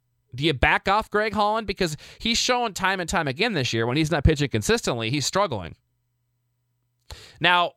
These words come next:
obviously, you can't pitch him consistently if he's hurt, and if you're worried about him getting fatigued or there's, or, or there's a lot more to the story we don't know about,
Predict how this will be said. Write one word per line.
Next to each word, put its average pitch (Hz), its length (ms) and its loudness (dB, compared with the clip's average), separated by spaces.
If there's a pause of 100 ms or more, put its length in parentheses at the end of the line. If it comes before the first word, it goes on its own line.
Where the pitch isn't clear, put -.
(140)
obviously, 185 340 0
you 147 100 0
can't 240 240 0
pitch 151 180 4
him 120 120 -2
consistently 113 520 0
if 160 80 0
he's 127 160 -2
hurt, 185 400 0
and 160 100 -4
if 156 120 -4
you're 156 80 -2
worried 165 200 0
about 156 200 0
him 156 80 -2
getting 151 200 0
fatigued 160 480 0
or 135 60 -2
there's, 123 220 -2
or, 135 340 0
or 143 60 4
there's 135 160 2
a 120 40 0
lot 151 160 2
more 143 120 2
to 135 40 -2
the 120 80 0
story 143 200 0
we 139 80 2
don't 104 140 -4
know 214 160 2
about, 104 360 -4